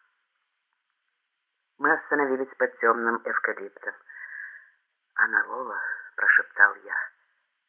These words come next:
и она лукаво посмотрела на меня. "Пойди к матери", продолжал я, "передай от меня привет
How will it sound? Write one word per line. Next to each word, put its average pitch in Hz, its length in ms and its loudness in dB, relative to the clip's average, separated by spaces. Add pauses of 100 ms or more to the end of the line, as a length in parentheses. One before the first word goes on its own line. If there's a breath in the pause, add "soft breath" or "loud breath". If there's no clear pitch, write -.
и 104 100 -12
она 104 300 2
лукаво 113 480 6
посмотрела - 720 -8
на - 120 -14
меня. - 360 -12 (1200 soft breath)
"Пойди 104 560 -10 (300)
к - 100 -8
матери", - 480 -4 (380)
продолжал 98 720 4
я, 98 100 -16 (840 loud breath)
"передай 123 500 0
от - 140 -10
меня 120 360 0 (220)
привет 104 480 -10